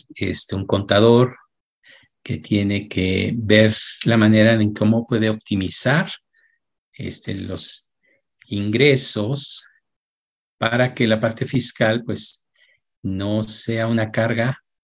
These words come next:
insostenible para, para una, un proyecto empresarial. Este, y un médico, un, un plomero, por ejemplo, que tiene que,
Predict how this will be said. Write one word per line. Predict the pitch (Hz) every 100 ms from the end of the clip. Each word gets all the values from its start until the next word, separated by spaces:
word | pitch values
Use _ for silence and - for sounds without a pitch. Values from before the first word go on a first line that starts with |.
| -
insostenible | 98 - 104 - 98 101 98 -
para, | - 82 - - - _ - _ _ -
para | 92
una, | 92 92 85 - -
un | 107
proyecto | 107 101 95 107
empresarial. | 98 113 123 123 135 - - - - - _
Este, | - - 95 - - 104 101
y | 104 117 104 101 95 95 - _ _
un | - 92
médico, | 104 120 110 104 - 95 92 92
un, | 87 87 92 90 80 - _ _ _ _ _ _ _
un | - 95 -
plomero, | 98 92 127 127 123 113
por | 110
ejemplo, | 98 - 113 110 107
que | 98
tiene | - 107 107
que, | 107 95